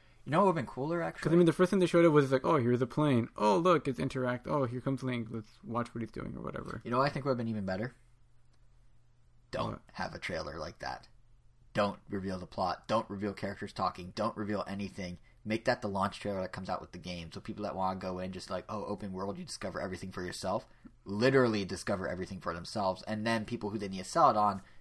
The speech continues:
Speaker 1: day and date, the people that download it based on I Wanna Discover can do it. And the people that want to know
Speaker 2: Well, I
Speaker 1: more
Speaker 2: mean,
Speaker 1: about
Speaker 2: it's
Speaker 1: the
Speaker 2: kinda
Speaker 1: game
Speaker 2: what
Speaker 1: will
Speaker 2: I,
Speaker 1: see the trailer.
Speaker 2: I mean, ideally, that's what I would want
Speaker 1: Yeah.
Speaker 2: for every game.
Speaker 1: Well, yeah,
Speaker 2: But
Speaker 1: but
Speaker 2: then journalists and everyone wouldn't really have much to write about.
Speaker 1: That's true.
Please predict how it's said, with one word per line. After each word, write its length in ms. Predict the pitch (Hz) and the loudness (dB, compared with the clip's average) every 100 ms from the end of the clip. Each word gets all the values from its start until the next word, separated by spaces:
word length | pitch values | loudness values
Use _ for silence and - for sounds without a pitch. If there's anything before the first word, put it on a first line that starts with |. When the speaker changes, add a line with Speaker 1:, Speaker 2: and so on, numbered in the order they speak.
| - | -6
Speaker 1:
day 180 | 117 110 | 0 0
and 100 | 98 | 2
date, 220 | 98 101 98 | 2 0 0
the 60 | |
people 220 | 95 101 | -4 -2
that 100 | 98 | -2
download 360 | 92 95 92 90 | 0 0 0 -4
it 80 | 85 - | -6 -6
based 260 | 98 - | -6 -4
on 140 | 92 87 | -6 -4
I 100 | 90 | -2
Wanna 180 | 87 85 | -2 -4
Discover 340 | - 104 92 | -4 -4 -4
can 180 | 85 87 | -6 -4
do 160 | 98 90 | -2 -2
it. 180 | 87 - - - | -4 -8 -20 -14
And 100 | 95 | -10
the 40 | |
people 220 | 92 98 92 | -6 -4 -4
that 140 | - | -2
want 260 | 90 92 - | 0 0 -2
to 300 | - 90 85 | -6 -4 -4
know 140 | 92 104 | 0 4
Speaker 2:
Well, 100 | 107 | 6
I 20 | |
Speaker 1:
more 100 | 127 | 6
Speaker 2:
mean, 80 | 123 | 6
Speaker 1:
about 40 | - | 6
Speaker 2:
it's 40 | |
Speaker 1:
the 60 | - | 8
Speaker 2:
kinda 120 | 143 | 10
Speaker 1:
game 40 | 135 | 12
Speaker 2:
what 100 | 127 | 12
Speaker 1:
will 80 | 120 | 10
Speaker 2:
I, 40 | |
Speaker 1:
see 80 | 104 | 6
the 100 | 92 | 0
trailer. 220 | 131 123 | 0 2
Speaker 2:
I 40 | 127 | 4
mean, 160 | 120 | 2
ideally, 320 | 120 117 123 113 | 0 0 2 2
that's 160 | - | 0
what 80 | 117 | -4
I 40 | |
would 120 | 110 110 | -4 -2
want 120 | 107 | -2
Speaker 1:
Yeah. 160 | - | -2
Speaker 2:
for 60 | - | 0
every 220 | 117 117 | -2 -2
game. 380 | 104 104 107 113 - - | -4 -6 -6 -8 -10 0
Speaker 1:
Well, 160 | 120 | 2
yeah, 120 | 101 123 | 4 4
Speaker 2:
But 80 | |
Speaker 1:
but 40 | 117 | 6
Speaker 2:
then 520 | 123 120 117 113 110 - | 8 8 6 4 -2 -6
journalists 540 | - 117 117 113 113 117 | -4 -2 0 -2 -2 2
and 200 | 117 123 | 4 4
everyone 320 | 147 143 127 | 2 2 2
wouldn't 200 | 127 127 | 2 0
really 160 | 127 | -2
have 240 | 131 131 123 - - | -4 -6 -10 -14 -12
much 240 | 123 - | -10 -10
to 100 | 131 | -8
write 140 | 135 | -6
about. 240 | 131 107 113 | -4 -4 -2
Speaker 1:
That's 240 | 101 - | -4 -6
true. 300 | - 95 87 | -8 -6 -6